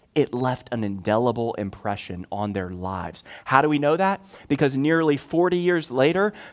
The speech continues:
Peter is still referencing it, still looking back to this event as having a decisive effect in his life. Flip back to our scripture reading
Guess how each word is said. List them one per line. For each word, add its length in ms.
Peter 640
is 180
still 520
referencing 880
it, 160
still 560
looking 380
back 400
to 240
this 300
event 400
as 140
having 340
a 60
decisive 920
effect 560
in 180
his 300
life. 560
Flip 260
back 240
to 80
our 120
scripture 460
reading 420